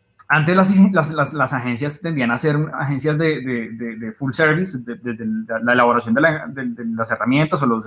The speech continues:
cuestionarios o las entrevistas y demás, hasta la recolección de información, análisis, entrega de resultados, entrega de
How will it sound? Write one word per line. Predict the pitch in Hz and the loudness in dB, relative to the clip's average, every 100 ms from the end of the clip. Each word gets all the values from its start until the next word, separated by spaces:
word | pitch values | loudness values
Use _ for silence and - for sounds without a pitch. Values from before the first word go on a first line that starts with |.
| 113 | -8
cuestionarios | - 110 104 135 165 151 | -10 -6 2 4 4 0
o | 120 | -4
las | 110 - _ _ _ _ _ _ | -6 -8 _ _ _ _ _ _
entrevistas | 123 113 131 151 160 120 | -6 0 2 2 2 0
y | |
demás, | 107 131 - - - - - - | 2 0 -2 -12 -20 -18 -18 2
hasta | 147 143 131 - 127 | 6 6 4 4 4
la | 131 | 6
recolección | 127 139 135 139 151 | 4 2 0 2 2
de | |
información, | 151 180 151 165 180 180 | 4 6 6 4 4 4
análisis, | 151 151 165 185 180 156 | 4 6 4 4 2 0
entrega | 127 123 135 | -2 0 0
de | |
resultados, | 160 143 123 156 175 175 185 160 | 0 -2 4 6 8 6 4 2
entrega | 147 123 120 143 | -2 -2 0 0
de | 156 147 113 | 0 -2 -6